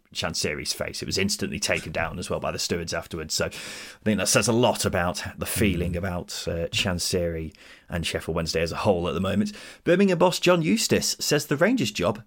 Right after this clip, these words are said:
Speaker 1: doesn't interest him at all. He's been linked with a move to Glasgow with Mick Beale under pressure there, but Eustace says he's very, very happy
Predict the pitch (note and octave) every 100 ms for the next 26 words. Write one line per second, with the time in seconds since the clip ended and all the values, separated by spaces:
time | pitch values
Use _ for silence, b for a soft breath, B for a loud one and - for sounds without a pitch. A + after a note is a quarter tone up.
0 | - F3 A3 A3+ A2+ - - A2+ C3+ E3+
1 | G3+ B2 G#2 B B D3+ D3+ C#3 C3+ B2+
2 | - B2+ A#2+ A#2 G2+ F#2+ F#2 F#2+ F2+ -
3 | G#2 G#2 G2+ E2 F#2+ F2 - F#2+ - -
4 | A#2+ G#2 - C#2 F2 A2+ G#2 A#2 - G#2+
5 | - G#2+ A2 C#3+ A#2+ G2+ E2 F2+ G#2 -
6 | G2+ E2+ G#2 - - - F#2 G#2